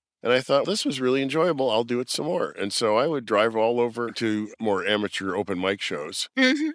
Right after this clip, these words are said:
Speaker 1: But I did get to go up on, at the Improv a number of times with a real audience and a real club. And quite frankly, even though I didn't continue it, the several years that I did pursue it, I, I had experiences I wouldn't trade for anything.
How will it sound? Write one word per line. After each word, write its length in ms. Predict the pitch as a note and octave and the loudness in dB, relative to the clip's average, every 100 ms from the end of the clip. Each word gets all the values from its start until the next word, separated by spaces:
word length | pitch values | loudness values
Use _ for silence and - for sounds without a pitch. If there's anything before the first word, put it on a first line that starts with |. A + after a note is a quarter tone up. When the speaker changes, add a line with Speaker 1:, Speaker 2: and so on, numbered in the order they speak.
| - | 2
Speaker 1:
But 100 | E3 | 2
I 40 | |
did 160 | F#3+ F#3 | 4 2
get 120 | E3 | 0
to 60 | D3 | 0
go 180 | D3 C3 | 4 6
up 120 | B2 | 6
on, 400 | A#2+ A#2+ A#2+ A#2 A2+ | 4 4 0 -4 -2
at 140 | A2+ | 0
the 120 | B2 | 2
Improv 380 | A#2+ A2+ A2+ A2+ | 0 2 2 4
a 40 | A2 | 4
number 240 | A2 A2+ | 2 0
of 100 | A2 | -2
times 460 | - G#2+ A2+ B2 A#2 | 2 4 4 0 -2
with 160 | G2 | 0
a 60 | F#2 | 0
real 260 | G2 A2 | 2 4
audience 460 | G#2 G2 G#2 A#2+ - | 6 4 2 -4 -4
and 80 | G2+ | -4
a 40 | |
real 200 | F2 G#2 | -2 -2
club. 360 | G#2 - G2 B2 | -2 2 2 2
And 260 | G#2+ G#2 G2+ | -2 -2 -6
quite 240 | - C3 | 0 0
frankly, 560 | - C3+ D3 B2+ A#2+ A2 | 4 2 2 0 0 -2
even 260 | A#2 B2 B2 | -6 -2 2
though 100 | A#2 | 4
I 80 | A2+ | 4
didn't 240 | A2 A2+ - - - | 2 -2 -8 -20 -14
continue 520 | G#2 G2+ D#3+ E3 G2 | -10 -4 -2 2 0
it, 120 | G2+ | -2
the 80 | G2+ | -4
several 340 | - C3 B2 A2+ | 0 2 4 4
years 300 | A2+ A2+ G#2 | 4 2 2
that 100 | G#2 | 2
I 80 | |
did 240 | G2+ B2 A#2+ | 2 0 -2
pursue 400 | B2 - B2+ B2+ | -4 -2 0 0
it, 80 | A#2 - | -2 -6
I, 240 | G#2 G2 | -4 -2
I 20 | |
had 120 | G#2+ G#2+ | 0 0
experiences 680 | G2 - A2+ A2 G#2 A2 | -4 -4 -2 -2 -4 -2
I 100 | G2+ | 0
wouldn't 340 | A2 G#2+ G#2+ - | 0 -2 -4 -4
trade 280 | G#2+ G#2 | 0 0
for 160 | F#2+ F#2 | -2 0
anything. 380 | F#2 E2+ - | 0 0 -8